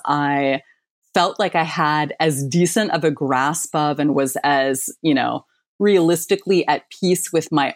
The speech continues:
own mortality as someone could be in their early twenties that had never experienced, you know, a significant life-threatening illness or injury or anything such as that.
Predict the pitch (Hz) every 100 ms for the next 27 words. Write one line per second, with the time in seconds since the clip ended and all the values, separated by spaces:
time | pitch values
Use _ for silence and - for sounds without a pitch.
0 | - 156 170 190 202 208 208 - 202 208
1 | 214 220 220 160 - 170 160 156 156 151
2 | 160 160 147 139 123 147 147 - 147 143
3 | 139 135 143 143 135 131 135 120 131 -
4 | 151 131 135 131 110 - - - - 165
5 | 143 120 110 135 - 135 135 123 127 131
6 | 95 135 135 - 139 - 131 127 185 180
7 | 165 147 - 143 156 165 165 156 139 127
8 | 151 147 147 147 135 - 127 117 135 135
9 | 135